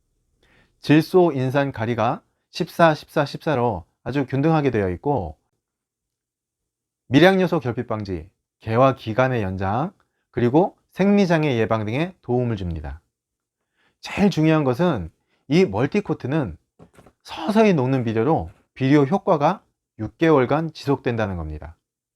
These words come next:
육 개월 완효성 비료로 고추의 성장기 동안 계속적으로 영양분을 공급해 주게 됩니다. 허리지게에 대해서 착용을 어떻게 하는지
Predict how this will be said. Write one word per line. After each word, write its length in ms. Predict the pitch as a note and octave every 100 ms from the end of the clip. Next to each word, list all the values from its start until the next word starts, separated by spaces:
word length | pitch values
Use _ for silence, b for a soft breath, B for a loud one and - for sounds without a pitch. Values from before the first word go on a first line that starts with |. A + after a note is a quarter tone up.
| _ _ _ _ _ _ _ _ B B B B
육 160 | C3+ C#3
개월 280 | F#3 F#3 D#3
완효성 520 | F#2 B2 D#3+ F3+ C#3
비료로 540 | A#2 A2+ D#3+ G#2 D#2 _ _ _ _ _ _ _ _
고추의 380 | D3 C#3+ G3+
성장기 460 | F#3 G#3 G#3 G3 F3+
동안 540 | C#3 A#2+ A#2+ B2 E2+ - _
계속적으로 800 | - - - D3+ B2+ C#3+ F3 -
영양분을 580 | A2+ C3 C3+ A#2 C#3 D3+
공급해 460 | B2 C3 D3+ D3
주게 200 | A#2+ G2+
됩니다. 420 | F#2+ E2 D#2+ D2 - _ _ _ _ _ _ _ _ _ _ -
허리지게에 400 | G3 G3+ G3 F3
대해서 540 | C#3+ B2+ E3 C#3+ F2+ - _ _ -
착용을 420 | - G3+ G#3+ F#3+
어떻게 360 | A#2 - F3
하는지 500 | G3+ F3+ D#3 C#3+ A2